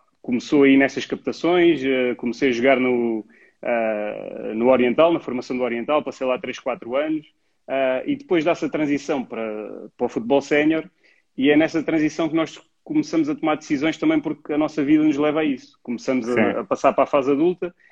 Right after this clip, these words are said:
Speaker 1: e a perceber, vale a pena investir neste caminho? Epá,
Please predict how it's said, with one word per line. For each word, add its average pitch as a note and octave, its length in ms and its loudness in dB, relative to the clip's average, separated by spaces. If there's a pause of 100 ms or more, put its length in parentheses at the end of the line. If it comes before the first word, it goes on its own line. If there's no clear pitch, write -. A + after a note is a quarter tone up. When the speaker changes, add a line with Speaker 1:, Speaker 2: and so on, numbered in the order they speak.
(340)
Speaker 1:
e C#3 80 -2
a D3+ 60 2
perceber, C#3+ 520 -2
vale C#3 260 2
a - 20 -8
pena C#3 480 -2 (100)
investir C#3 400 -4
neste C3+ 220 -4
caminho? C#3+ 600 0 (240)
Epá, - 360 -4